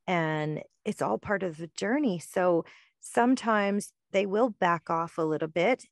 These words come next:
and it's not that they're not there. They just want us to live a little. And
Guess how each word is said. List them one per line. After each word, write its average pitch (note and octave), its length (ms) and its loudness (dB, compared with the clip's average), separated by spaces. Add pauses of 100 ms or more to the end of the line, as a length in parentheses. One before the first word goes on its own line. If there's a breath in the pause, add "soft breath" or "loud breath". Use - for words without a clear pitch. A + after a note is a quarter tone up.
and F3 200 0
it's - 160 -8
not F3 140 -2
that F3 120 -2
they're D#3+ 140 0
not F#3 300 2
there. D#3 200 -2
They E3+ 140 -2
just - 220 -6
want D#3+ 280 -2
us E3+ 280 -4
to F#3 100 -8
live F3 540 -2
a E3 40 -10
little. C3+ 520 -8
And E3+ 280 0